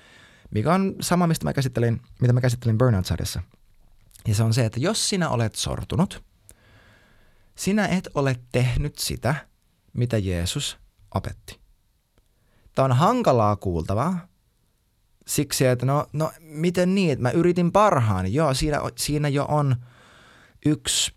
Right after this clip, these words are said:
vinkki, että jos me ajatellaan se, että mä yritin parhaani, niin kuin se olisi meidän omasta yrittämisestä kiinni versus meidän luottamuksesta. Ja tää on kuitenkin hyvää kuultavaa siksi, että se pitäisi saada aikaa meissä uskoa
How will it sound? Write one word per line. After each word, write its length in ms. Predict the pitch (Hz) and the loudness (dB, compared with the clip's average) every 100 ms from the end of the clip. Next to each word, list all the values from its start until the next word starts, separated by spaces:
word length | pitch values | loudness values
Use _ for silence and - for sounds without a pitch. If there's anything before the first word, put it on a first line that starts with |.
| - | -2
vinkki, 440 | 120 214 185 - 110 | 2 2 0 0 0
että 140 | 104 | 0
jos 100 | 107 | 0
me 60 | 117 | 0
ajatellaan 260 | 131 120 | 0 0
se, 100 | 104 | 0
että 120 | 120 117 | 0 0
mä 120 | 170 | 0
yritin 320 | 196 147 98 | 0 0 0
parhaani, 340 | 95 95 92 | 0 2 0
niin 100 | 110 | 0
kuin 80 | 113 | -2
se 80 | 113 | -4
olisi 120 | 110 | -2
meidän 200 | 123 120 | -2 -2
omasta 340 | 139 127 120 - | 0 0 -2 -2
yrittämisestä 1000 | 165 180 165 _ 107 107 95 107 101 90 | -2 -2 -4 _ 0 2 2 2 0 -2
kiinni 720 | 98 185 151 95 73 87 92 _ _ _ - - _ _ - | -2 0 0 0 0 0 -2 _ _ _ -20 -20 _ _ -4
versus 260 | 120 113 110 | -2 0 -2
meidän 180 | 95 | 0
luottamuksesta. 680 | 131 143 - 85 - 123 165 - - - _ _ _ _ _ _ _ _ _ _ _ _ - | 0 -2 -4 -10 -6 -4 -4 -8 -14 -20 _ _ _ _ _ _ _ _ _ _ _ _ -6
Ja 300 | 120 139 135 - _ _ _ - | 2 4 4 0 _ _ _ 0
tää 80 | 156 | 2
on 60 | |
kuitenkin 340 | 208 247 208 151 | 4 2 2 0
hyvää 360 | 254 311 185 123 | 0 2 2 2
kuultavaa 480 | 123 127 120 117 113 | 0 -2 -2 0 0
siksi, 400 | - 151 - 131 | 0 -2 -2 0
että 220 | 123 123 | -2 -4
se 180 | - 139 - | -4 -4 -2
pitäisi 480 | 185 208 190 156 - - | -4 0 0 0 -6 -10
saada 440 | - 160 185 143 - | -4 -2 0 -2 -4
aikaa 420 | 131 151 - 113 | -2 -2 -2 -2
meissä 280 | 104 104 - | -2 -2 -4
uskoa 600 | - 202 - - 73 82 | -4 -2 -2 -4 -4 -2